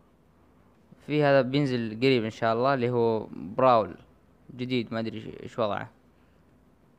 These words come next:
والبرو بلاي اللي هو برايفت ماتش.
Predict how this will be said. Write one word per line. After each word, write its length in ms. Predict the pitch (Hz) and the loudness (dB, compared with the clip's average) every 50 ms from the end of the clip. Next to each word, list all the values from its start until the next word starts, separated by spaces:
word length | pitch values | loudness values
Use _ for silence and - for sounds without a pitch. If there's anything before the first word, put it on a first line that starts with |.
| _ _ _ _ _ _ _ _ _ _ _ _ _ _ - | _ _ _ _ _ _ _ _ _ _ _ _ _ _ -10
والبرو 960 | - - 123 123 123 120 120 120 117 117 113 107 104 101 110 131 151 165 180 175 | -4 -2 -2 -2 0 -2 0 2 2 2 2 2 -2 -2 0 4 6 6 6 6
بلاي 320 | 147 147 156 160 165 156 | 6 6 4 6 4 4
اللي 120 | 135 127 | 2 0
هو 300 | 135 135 135 123 113 107 104 - - 71 69 50 - 53 55 - - - - | 0 2 2 2 2 2 0 -2 -4 -4 -4 -8 -8 -10 -10 -12 -14 -16 -16
برايفت 600 | 64 87 107 113 139 147 151 151 131 123 123 - | -14 -12 -4 2 4 4 4 4 2 -2 -4 -2
ماتش. 460 | 139 123 110 - - - - - - | 0 0 0 0 -4 -14 -20 -20 -20